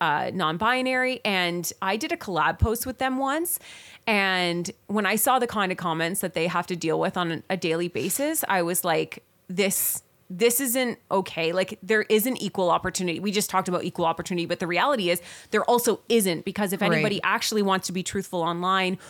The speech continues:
Speaker 1: or be who they are, a lot of spaces just won't even let them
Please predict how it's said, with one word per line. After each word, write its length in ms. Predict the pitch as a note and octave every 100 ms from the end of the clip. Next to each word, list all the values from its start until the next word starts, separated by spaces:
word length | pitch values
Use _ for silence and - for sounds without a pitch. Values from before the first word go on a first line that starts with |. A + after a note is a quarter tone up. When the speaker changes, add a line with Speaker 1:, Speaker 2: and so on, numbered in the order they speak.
| -
Speaker 1:
or 120 | A3
be 240 | F3+ G3+ A3+
who 200 | - A3+
they 180 | F#3+ F3
are, 420 | E3 A#3+ C4 G#3
a 80 | G3+
lot 220 | F3 E3+
of 60 | G3+
spaces 420 | - G3+ G#3+ F#3
just 260 | - F#3+ F3
won't 280 | E3 E3 -
even 600 | E3+ D#3+ D#3+ D#3 D3+ E3+
let 300 | D#3+ D#3+ E3+ -
them 420 | C#3 C#3+ C#3 E3